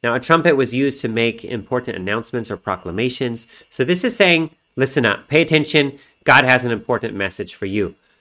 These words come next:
And I believe that God has an important message, not just for Israel, but also for us today. And so he says, "One like a vulture is over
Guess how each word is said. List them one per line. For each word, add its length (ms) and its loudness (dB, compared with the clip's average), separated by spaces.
And 100 0
I 60 2
believe 260 2
that 140 -2
God 320 6
has 240 -2
an 60 -2
important 360 0
message, 340 -2
not 200 4
just 200 0
for 140 0
Israel, 380 2
but 140 2
also 300 2
for 240 -2
us 380 -4
today. 420 -4
And 100 -4
so 60 2
he 80 4
says, 180 2
"One 200 2
like 160 4
a 80 4
vulture 480 6
is 120 0
over 520 4